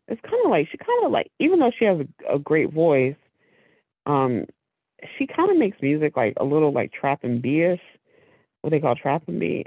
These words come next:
and, you know, where there's, like, cursing. It's not necessarily about love. It's more about the toxicity, the bad stuff in relationships.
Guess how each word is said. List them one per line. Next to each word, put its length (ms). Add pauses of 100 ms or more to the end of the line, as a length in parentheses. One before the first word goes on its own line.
and, 260 (2000)
you 60
know, 160
where 160
there's, 180
like, 220 (200)
cursing. 680
It's 180
not 140
necessarily 520
about 500 (380)
love. 420
It's 160
more 140
about 280
the 80
toxicity, 760
the 80
bad 420
stuff 220
in 80
relationships. 720